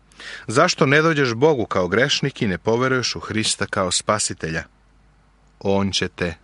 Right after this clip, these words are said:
primiti.” „Onoga ko ide k meni neću izbaciti”, kaže trideset sedmi stih šestog poglavlja Evanđelja po Jovanu. Ovako sam i ja došao Gospodu.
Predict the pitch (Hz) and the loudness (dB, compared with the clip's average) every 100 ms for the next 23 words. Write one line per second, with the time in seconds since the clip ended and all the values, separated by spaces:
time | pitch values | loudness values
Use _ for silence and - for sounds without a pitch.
0 | _ - 98 101 104 - - - _ _ | _ -6 -2 0 -2 -6 -14 -20 _ _
1 | _ _ _ _ _ _ _ _ _ _ | _ _ _ _ _ _ _ _ _ _
2 | - _ - _ _ _ _ _ _ _ | -20 _ -20 _ _ _ _ _ _ _
3 | _ - 123 135 123 - 123 131 123 131 | _ 0 2 4 2 2 0 0 0 0
4 | 135 123 135 143 135 107 117 120 - 113 | 0 2 0 0 -4 0 2 2 0 -8
5 | 87 - 95 90 92 - _ - _ _ | -6 -2 0 0 -4 -6 _ -20 _ _
6 | _ - 104 - - - 110 101 95 - | _ -8 -6 -6 -4 0 0 0 -2 -2
7 | 113 - 104 92 - - - 104 107 104 | -2 0 0 -2 -4 -4 0 2 2 0
8 | 104 110 98 87 82 87 87 - 92 104 | 0 0 0 0 -2 -4 -6 -4 0 0
9 | 107 82 80 _ _ _ _ _ _ _ | 0 -2 -8 _ _ _ _ _ _ _
10 | _ _ _ _ _ - _ _ _ _ | _ _ _ _ _ -20 _ _ _ _
11 | _ _ _ _ - - - - - - | _ _ _ _ -20 -18 -16 -16 -12 2
12 | 131 175 - 202 - 175 185 185 104 98 | 4 4 4 2 4 4 4 4 4 0
13 | 92 - 92 87 - - 82 | 0 0 -2 -2 -4 -6 -8